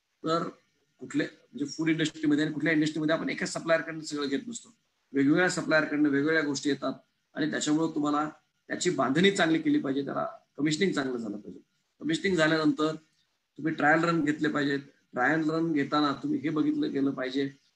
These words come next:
की तुमचा जो lab स्केलचा आहे किंवा तुमचा जो kitchen स्केलचा जो product आहे, तो product त्या मशीनमधनं येत, तयार होतंय का नाही. आणि parallel हे सगळं करत असताना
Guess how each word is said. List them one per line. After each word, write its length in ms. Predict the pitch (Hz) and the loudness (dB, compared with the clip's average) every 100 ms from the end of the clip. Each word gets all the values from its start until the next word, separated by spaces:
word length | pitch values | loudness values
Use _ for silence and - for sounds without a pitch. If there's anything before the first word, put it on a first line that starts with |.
| _ | _
की 60 | - | -10
तुमचा 320 | 151 139 151 | -6 -2 0
जो 140 | 151 | 2
lab 220 | 147 143 170 | 4 4 2
स्केलचा 460 | - 156 143 143 | 0 0 0 0
आहे 80 | 131 | -6
किंवा 140 | 147 117 | -8 -8
तुमचा 200 | 139 143 | -6 -4
जो 220 | 143 160 - _ _ _ _ - | -4 -4 -6 _ _ _ _ -12
kitchen 200 | 139 196 | -2 0
स्केलचा 360 | - 185 160 160 | 2 0 0 0
जो 120 | 156 | -2
product 360 | 139 139 139 | 0 -2 0
आहे, 160 | 131 131 | -2 -2
तो 260 | 127 - 185 | -4 0 0
product 360 | 165 151 156 - _ _ - | 0 -2 -2 -4 _ _ -4
त्या 400 | 151 160 170 - - _ _ _ _ _ _ _ _ _ - | 2 4 2 -2 -14 _ _ _ _ _ _ _ _ _ -6
मशीनमधनं 520 | 135 147 180 170 165 | -2 2 2 4 4
येत, 120 | 160 156 - | 2 2 -2
तयार 160 | 139 | 0
होतंय 200 | 135 - | 0 -4
का 100 | 120 | -8
नाही. 240 | 120 120 120 _ _ _ _ 135 | -6 -8 -8 _ _ _ _ 0
आणि 200 | 170 226 | 0 0
parallel 480 | - - 139 165 | -6 0 2 4
हे 160 | 190 185 | 4 4
सगळं 260 | 185 175 170 | 2 0 -2
करत 220 | 156 139 | -4 -4
असताना 480 | 135 - 135 139 | -6 -2 0 0